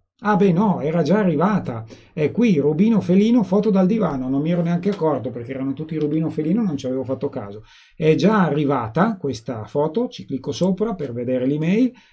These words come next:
ed eccola qua. Questa è l'email, c'è scritto nell'oggetto foto dal divano, dov'è? E lo, lo vedo da qua questo, e questa è la foto. Clicco sulla mia foto e vediamo cosa succede.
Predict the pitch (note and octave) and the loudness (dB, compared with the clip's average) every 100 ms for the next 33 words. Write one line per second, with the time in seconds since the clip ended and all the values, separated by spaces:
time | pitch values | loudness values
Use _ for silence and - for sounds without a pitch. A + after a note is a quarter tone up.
0 | _ F3 C#3+ - C3+ A2+ - - - _ | _ -6 -6 -6 -8 -8 -10 -16 -16 _
1 | _ _ _ - F3+ - C#3+ C#3+ F#3+ G#3 | _ _ _ 4 4 4 2 8 8 8
2 | A#3 B3+ C4 G#3+ - D3+ - C#3+ E3+ - | 8 8 8 2 -4 -6 -4 -2 -2 0
3 | C#3+ C3+ C3 B2 A#2+ B2+ C3+ C3+ C3 E3 | 0 0 0 -2 -2 -2 0 0 0 0
4 | D3 C3 D#3+ D#3 C3+ C#3 C#3+ D3 D#3 F3+ | -2 -2 -2 -2 -2 -2 -2 0 0 2
5 | G3+ C#3 C3 A#2 G#2+ - - A#2+ A#2+ A#2+ | 2 2 -2 -2 -6 -10 -12 -10 -10 -8
6 | B2 A#2+ C3 C3+ C#3 C3 D3 D#3+ D3 D3+ | -6 -6 -4 -4 -4 -4 -6 -4 -6 -4
7 | G#3+ G#3 - _ _ A#3 F#3+ F#3 - C3+ | -6 -6 -20 _ _ -6 0 0 0 -6
8 | A#2 A2+ G#2+ A#2 A2+ _ F#3+ G#3+ - - | -6 -10 -16 -16 -18 _ 2 2 -2 -12
9 | - C3+ D3+ G3 F#3+ G#3 G#3+ B3+ C4+ B3+ | -4 -2 2 2 4 2 2 2 0 -4
10 | _ _ _ _ _ _ _ _ _ - | _ _ _ _ _ _ _ _ _ -18
11 | - D#3+ C3+ C3+ A#2 A#2 A2 A2+ D3 D#3+ | -8 -2 -2 -2 -4 -6 -8 -4 -2 0
12 | G3+ | -2